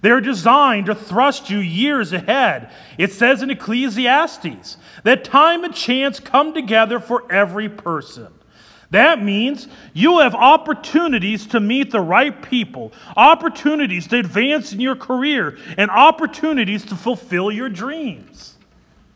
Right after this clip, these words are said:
Well, doesn't that sound nice?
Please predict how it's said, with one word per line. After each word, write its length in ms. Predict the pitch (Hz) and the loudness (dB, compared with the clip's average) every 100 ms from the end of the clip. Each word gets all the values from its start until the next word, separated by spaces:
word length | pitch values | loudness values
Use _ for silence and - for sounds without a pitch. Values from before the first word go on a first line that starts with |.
| _ _ _ _ _ | _ _ _ _ _
Well, 120 | 339 359 | -8 -2
doesn't 300 | 370 320 302 | 0 0 0
that 180 | 202 - | -4 -4
sound 400 | - 160 143 139 | -6 -6 -6 -6
nice? 580 | 156 302 359 - - | -4 -4 -8 -14 -20